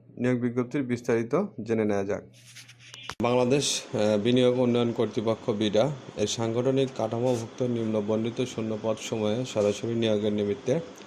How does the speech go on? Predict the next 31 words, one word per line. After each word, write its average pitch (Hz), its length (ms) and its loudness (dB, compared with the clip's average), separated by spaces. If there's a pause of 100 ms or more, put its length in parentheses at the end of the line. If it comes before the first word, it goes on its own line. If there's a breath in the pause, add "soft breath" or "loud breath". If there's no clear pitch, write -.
(440)
পদের 113 220 4
পাশে 131 260 2
বর্ণিত 117 380 2
শর্তে 123 520 0
যোগ্য 110 320 -2
প্রার্থীদের 113 440 -2
নিকট 113 340 -4
থেকে 123 180 -4
অনলাইনে 110 580 0 (960)
আবেদনপত্র 113 600 2
আহ্বান 107 440 2 (100)
করা 110 200 4
যাচ্ছে। 104 420 2 (540)
অনলাইন 131 360 2
ব্যতীত 123 340 0
আবেদন, 120 500 0
আহ, 107 480 -2 (1080)
গ্রহণ 110 260 0
করা 107 240 2
হবে 98 240 -2
না। 107 80 -2
আহ, - 1040 -10
বন্ধুরা, 131 300 2
এখানে 139 340 2
পনেরোটি 127 400 2
পদে 135 240 0
মোট 123 240 0 (460)
পঁচাশি 131 400 -2
জনকে 117 300 -2
নিয়োগ 98 320 0
দেবে। 98 240 0